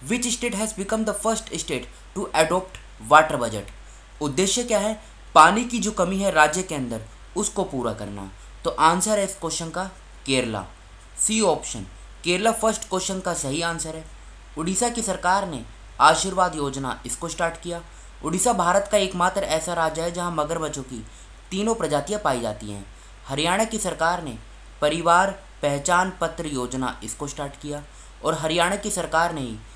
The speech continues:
प्राणवायु देवता पेंशन योजना, इसको start किया। तमिलनाडु में बनेगा भारत का पहला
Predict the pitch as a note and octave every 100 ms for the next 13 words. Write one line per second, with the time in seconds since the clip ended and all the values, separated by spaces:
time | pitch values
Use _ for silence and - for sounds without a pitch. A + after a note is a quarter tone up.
0 | - - - - E3 F3 G3+ F3 C#3 A#2+
1 | G#2+ G#2 - - - A2+ A2+ D#3+ E3 -
2 | D#3 F3+ D#3 D#3 E3+ C#3+ B2 A#2+ A#2+ G2
3 | - - - - - - C#3 - A#2 A2
4 | A2+ G2+ G2 - - - D3+ E3+ F#3+ F#3
5 | G3+ A3 F3 D#3+ F3 F#3 C#3 C#3 D#3+ -
6 | D3+ B2 A2 G2+